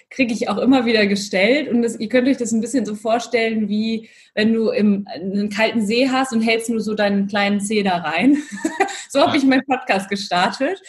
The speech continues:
Speaker 1: Das heißt, ich bin nicht direkt all in gegangen, sondern ich hab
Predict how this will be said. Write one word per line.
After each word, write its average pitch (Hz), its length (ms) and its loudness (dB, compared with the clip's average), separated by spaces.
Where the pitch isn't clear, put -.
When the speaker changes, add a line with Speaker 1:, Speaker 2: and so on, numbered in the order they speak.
Speaker 1:
Das 175 260 -8
heißt, 247 140 2
ich 240 120 -8
bin 262 120 4
nicht 269 160 4
direkt - 240 -6
all 214 160 0
in 269 180 4
gegangen, 285 560 -2
sondern 240 360 2
ich - 160 -6
hab - 140 -2